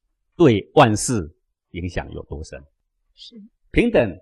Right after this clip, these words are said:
Speaker 1: 很好，你要不要把平等用在什么地方？什么地方不能用平等？你们要不要说清楚？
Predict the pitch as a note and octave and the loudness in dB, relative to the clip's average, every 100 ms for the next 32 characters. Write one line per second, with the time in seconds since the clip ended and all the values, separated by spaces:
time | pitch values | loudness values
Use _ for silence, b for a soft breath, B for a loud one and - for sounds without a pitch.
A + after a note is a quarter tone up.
0 | _ C#3 E3+ G2 F2 A2+ F3+ F#3+ B2 A2 | _ -2 2 0 -2 -2 2 2 2 2
1 | C3 C#3 G#2+ D3+ D#3 A#2 A#2+ C3+ C3 A#2+ | 0 0 0 2 2 2 -2 0 -2 0
2 | B2 E3 F3 E3+ E3+ D3 E3 C3 B2+ C3+ | 0 4 4 4 4 2 4 2 0 -2
3 | G2 A2 B2 C#3+ A#2+ B2 A#2 F#2+ - G#2 | -2 -4 0 0 0 2 2 0 -4 -6
4 | F#2+ F#2+ E2+ E2 | -6 -10 -16 -18